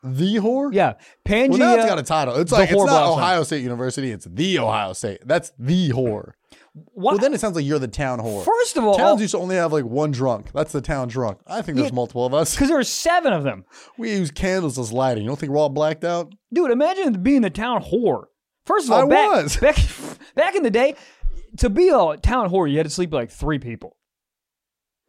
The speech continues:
Speaker 2: Like, I don't think it was, like,
Speaker 1: I think it's
Speaker 2: whore.
Speaker 1: more than that.
Speaker 2: You think so?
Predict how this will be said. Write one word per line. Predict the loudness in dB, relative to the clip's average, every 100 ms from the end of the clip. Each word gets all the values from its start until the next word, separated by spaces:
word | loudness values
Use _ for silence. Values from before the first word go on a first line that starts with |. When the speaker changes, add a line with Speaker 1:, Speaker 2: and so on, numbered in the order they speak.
| _ _
Speaker 2:
Like, | -4 0
I | 2
don't | 2 2
think | 0
it | 2
was, | 0 -2
like, | 0 0 0
Speaker 1:
I | 0
think | 2
it's | 2
Speaker 2:
whore. | 2
Speaker 1:
more | 0
than | -2 -6
that. | -10 -10
Speaker 2:
You | -6
think | -4 0
so? | -2